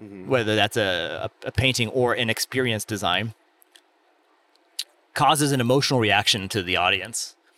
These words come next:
Speaker 2: Uh, so other than the desire to do that, like, what inspires you to,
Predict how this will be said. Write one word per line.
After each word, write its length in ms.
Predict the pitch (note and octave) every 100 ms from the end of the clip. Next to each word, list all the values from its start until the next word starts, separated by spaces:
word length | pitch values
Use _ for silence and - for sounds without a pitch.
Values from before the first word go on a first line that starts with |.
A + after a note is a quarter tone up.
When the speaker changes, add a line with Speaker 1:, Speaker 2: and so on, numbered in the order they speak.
| _ - - - _ _ _ -
Speaker 2:
Uh, 520 | B2+ A#2 A2+ A2 A2 - _ _ _ _ _ -
so 460 | - - C3 G#2 - _ _ _ -
other 220 | F3 G#3+
than 160 | E3+
the 100 | D3+
desire 460 | C3+ C3 C3+ D#3 D#3+
to 140 | -
do 260 | A#2 B2 B2
that, 400 | G#2 G2+ G2 - - _ -
like, 180 | B2
what 240 | B2+ C3 -
inspires 640 | A#2+ - - G#2 G#2 G#2
you 140 | G2 F#2
to, 360 | - F#2 C#2+